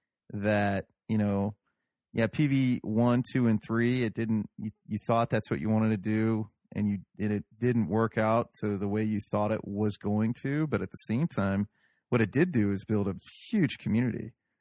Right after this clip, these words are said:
and it paved the way for the podcast too, which is even better. And, um, so that, I mean, that's, I think that's the thing too, man. Like, I, you know, going into farming, I'm like, "Man, I'm gonna be a farmer. That sounds great. I wanna be just like this dude Curtis,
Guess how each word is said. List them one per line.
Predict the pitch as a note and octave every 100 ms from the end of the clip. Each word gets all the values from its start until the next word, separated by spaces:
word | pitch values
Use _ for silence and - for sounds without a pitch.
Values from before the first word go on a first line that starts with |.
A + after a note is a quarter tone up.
| _ -
and | G2+ G2+
it | F2+
paved | B2 B2+ A2+
the | G#2
way | A2 G#2
for | F#2
the | F#2
podcast | - G#2+ B2+ - - - -
too, | A#2+ A2+
which | G2 -
is | G2+ G2+
even | F#2 F2+
better. | G2+ G2+ D#2+ - _ _ _ _ _
And, | - B2 B2+ B2
um, | B2 B2 A#2 G#2+ _ -
so | -
that, | G3+ A3+
I | D#3+
mean, | E3 E3
that's, | E3+ D#3
I | D#3+
think | G#3
that's | G3+ F3+
the | D#3+
thing | - C#3+ -
too, | G3 C3
man. | A2+ A2+ A#2
Like, | A2+
I, | A2+ - _ _ _ B2
you |
know, |
going | B2 D3 C#3
into | A#2+
farming, | - C#3 D3 A#2+
I'm | A2+
like, | G#2+
"Man, | A#2+ A#2+
I'm | A#2+
gonna | C3 A2+
be |
a | G#2+
farmer. | - A#2+ B2 G2+
That | G#2 A2
sounds | G#2+ G#2
great. | A#2 A#2
I | G#2+
wanna | A2
be | G#2 G2
just | A2 -
like | G#2+
this | G2+ -
dude | G2+ G2
Curtis, | - A#2+ G#2+